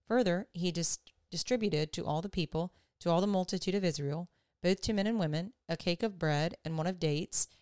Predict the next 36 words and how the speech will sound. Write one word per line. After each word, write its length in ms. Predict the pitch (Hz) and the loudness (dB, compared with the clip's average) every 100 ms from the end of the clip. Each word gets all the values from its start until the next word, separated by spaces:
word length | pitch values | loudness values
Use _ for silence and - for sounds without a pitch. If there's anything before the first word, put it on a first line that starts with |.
| _ | _
and 100 | 185 | -2
one 120 | 185 | 0
of 100 | 170 | 0
raisins 480 | 160 160 175 170 156 | 2 2 2 -2 -2
to 80 | - | -4
each 240 | - 147 - | -4 -4 -4
one. 300 | 147 143 190 _ _ _ - | -4 -4 -8 _ _ _ -2
Then 160 | 196 | 2
all 140 | 214 214 | 4 2
the 80 | 226 | 0
people 260 | 202 202 | -4 -2
departed, 560 | 196 214 165 147 160 - | -4 -2 -2 0 -2 -4
each 220 | - 160 - | -10 -6 -4
to 80 | |
his 160 | 160 156 | -4 -4
house. 480 | 180 - 165 - - _ _ _ _ | -4 -6 -6 -8 -8 _ _ _ _
But 120 | - | -6
when 140 | 185 196 | -2 2
David 280 | 190 202 254 | 2 2 0
returned 440 | 277 - 185 185 | -4 -4 -4 -4
to 100 | 202 | -2
bless 260 | 165 165 - | 0 0 0
his 140 | 208 | -4
household, 560 | 185 175 - 147 139 - _ _ | -4 -4 -4 -4 -6 -10 _ _
Michal, 480 | 214 220 175 160 190 | -4 -2 0 -2 -4
the 100 | - | -6
daughter 340 | 160 160 165 202 | -2 0 0 0
of 100 | 214 | -2
Saul, 360 | - 151 156 | -2 -2 -2
came 320 | 170 170 170 180 | -4 -4 -2 -2
out 220 | 156 - - | -4 -8 -10
to 100 | 185 | -4
meet 200 | 185 247 | -4 -2
David 280 | 165 151 151 | -2 -2 -4
and 160 | 156 | -4
said, 380 | 147 185 151 - | -2 -2 -2 -6